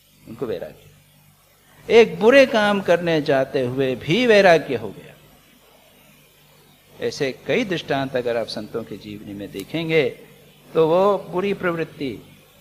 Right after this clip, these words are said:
बुरी प्रवृत्ति के बाद में उनके जीवन में वैराग्य आ जाता। देखते हैं किसी को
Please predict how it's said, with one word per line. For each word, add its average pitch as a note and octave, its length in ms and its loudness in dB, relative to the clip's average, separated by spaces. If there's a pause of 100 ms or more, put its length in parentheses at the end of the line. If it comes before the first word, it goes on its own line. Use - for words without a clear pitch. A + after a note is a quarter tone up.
(120)
बुरी D3+ 220 0
प्रवृत्ति C3+ 540 -2
के B2 180 -2
बाद C3 420 2
में F3 220 2
उनके D3 300 0
जीवन A#2+ 360 -2
में A#2 180 -4
वैराग्य G#2+ 480 -2
आ F2+ 40 -10
जाता। - 280 -20 (840)
देखते A#2 340 -8
हैं A2 420 -10 (160)
किसी B2 200 -16
को A2 100 -18